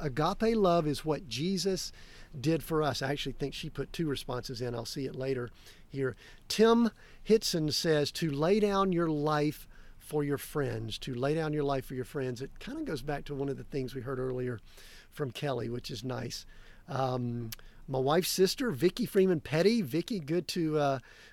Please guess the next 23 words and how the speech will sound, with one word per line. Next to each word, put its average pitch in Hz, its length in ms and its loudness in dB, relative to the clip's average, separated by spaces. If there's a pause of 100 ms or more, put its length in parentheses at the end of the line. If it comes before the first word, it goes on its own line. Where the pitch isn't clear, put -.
(100)
good 160 180 4
to 156 80 2
hear 180 220 4
from 190 280 2
you. 214 100 2
And 156 80 2
also, 147 300 0
we're 135 80 0
gonna 147 120 -4
be 131 80 -4
seeing 190 340 -4
you 156 80 -2
all 143 140 -4
together 143 440 -2
down 139 240 0
in 123 80 -4
Southern 139 340 -2
Utah 135 340 -6
soon. 131 300 -4
Looking 139 220 -6
forward 180 220 -4
to 147 80 -6
that. 131 220 0